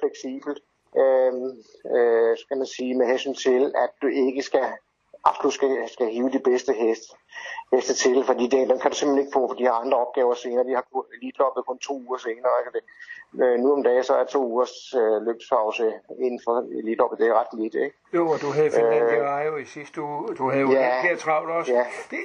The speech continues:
Speaker 2: jeg, jeg
Speaker 1: Ja.
Speaker 2: tror jo, at man har skudt sig selv lidt i, i, nu hedder det Paralympiatrav. Øh, jeg tror, det har skudt sig lidt i foden med det her, øh, Paralympiatrav, og så lægge det samme dag som, som konge- og dronningpokalen. Fordi der er noget, der drukner.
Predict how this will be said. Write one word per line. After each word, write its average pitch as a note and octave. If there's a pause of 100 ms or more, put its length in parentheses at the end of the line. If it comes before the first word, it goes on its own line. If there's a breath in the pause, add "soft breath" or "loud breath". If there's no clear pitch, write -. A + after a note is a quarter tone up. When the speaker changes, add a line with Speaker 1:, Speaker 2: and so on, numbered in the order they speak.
(140)
Speaker 2:
jeg, A3
jeg F#3+
Speaker 1:
Ja. -
Speaker 2:
tror B3+
jo, F3 (100)
at F3
man E3
har C#3+
skudt -
sig A#3
selv G3
lidt F#3+
i, G#3+ (220)
i, G#3+ (200)
nu F3
hedder F#3
det C#3
Paralympiatrav. D3+ (580 loud breath)
Øh, F3
jeg D#3
tror, A3
det A3
har G#3+
skudt G#3
sig G3+
lidt F#3
i A#3 (100)
foden G3
med E3+
det E3
her, F3
øh, F3
Paralympiatrav, D#3
og F3
så E3
lægge D#3
det D3
samme E3
dag D#3+
som, D#3+
som C#3+
konge- D#3
og E3+
dronningpokalen. D3+ (440 loud breath)
Fordi D#3
der D#3
er D3+
noget, E3+
der G3+
drukner. F3